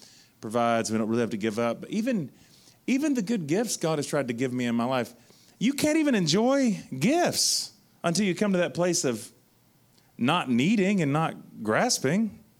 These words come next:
Does that make sense? I mean, like, I, I just, I think there've been times and places in my life where God has just wanted me and tr-, entrust me with certain gifts. I just couldn't handle them 'cause I didn't know how to, like, take a gift without clinging on to it too hard, you know? So then, like,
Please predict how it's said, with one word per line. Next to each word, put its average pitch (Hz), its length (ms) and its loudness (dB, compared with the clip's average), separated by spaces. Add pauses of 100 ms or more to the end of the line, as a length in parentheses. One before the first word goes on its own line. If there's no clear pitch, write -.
(720)
Does 170 120 0
that 220 120 0
make 220 160 2
sense? 233 300 0 (300)
I 208 100 0
mean, 226 140 2
like, 220 220 2
I, 214 240 2
I 220 40 0
just, - 440 -2
I 185 80 0
think 196 140 -4
there've 185 100 -2
been 185 100 -4
times 185 300 0
and 165 60 -4
places 175 220 -2
in 175 40 -4
my 170 60 0
life 156 100 0
where 147 100 -2
God 160 180 0
has 147 100 -4
just 143 120 -6
wanted 165 220 -2
me 139 80 0
and 120 100 -2
tr-, 156 140 -6
entrust 156 400 -2
me 139 80 -2
with 117 100 -2
certain 120 260 -4
gifts. 147 220 -2
I 156 140 -2
just 156 160 -6
couldn't 139 160 -4
handle 143 320 0
them 101 320 -4 (380)
'cause 147 120 0
I 156 80 2
didn't 165 120 -2
know 156 100 0
how 156 100 2
to, 135 100 2
like, 123 300 0 (260)
take 165 260 0
a 127 60 2
gift 127 280 0
without 117 240 -2
clinging 147 340 0
on 123 240 2
to 104 160 -2
it 92 140 -6
too 101 160 -2
hard, 87 340 -6
you 135 100 -6
know? 156 200 -2
So 147 160 -2
then, 160 160 -2
like, 127 260 0